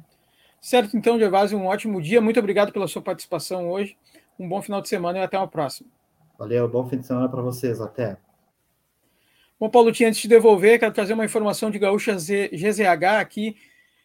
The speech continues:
Speaker 1: que é uma notícia meio urgente, né? O Tribunal de Justiça determina o afastamento do cargo do prefeito de Canoas, Jairo Jorge. A M P, o Ministério Público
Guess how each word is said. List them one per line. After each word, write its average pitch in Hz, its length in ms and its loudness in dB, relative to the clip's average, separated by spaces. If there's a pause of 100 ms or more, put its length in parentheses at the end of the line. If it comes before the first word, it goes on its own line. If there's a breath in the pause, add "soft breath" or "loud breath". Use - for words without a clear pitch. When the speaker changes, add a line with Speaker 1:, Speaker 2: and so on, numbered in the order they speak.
(120)
Speaker 1:
que 214 680 0 (160)
é 202 100 -4
uma 202 160 0
notícia 208 420 -2
meio 220 160 0
urgente, 208 380 -2
né? 185 80 -4
O 185 80 -6
Tribunal 208 400 -2
de 208 100 -8
Justiça 233 440 -4
determina 233 760 0
o 214 120 -6
afastamento 226 640 -4
do 202 120 -6
cargo 214 380 -2
do 196 140 -8
prefeito 214 840 -2 (340)
de 202 140 -6
Canoas, 226 520 4
Jairo 208 360 0
Jorge. 180 580 -2 (460)
A 151 460 -4
M 190 280 -2
P, 202 140 -10
o 175 280 -2
Ministério 196 400 -2
Público 196 600 -4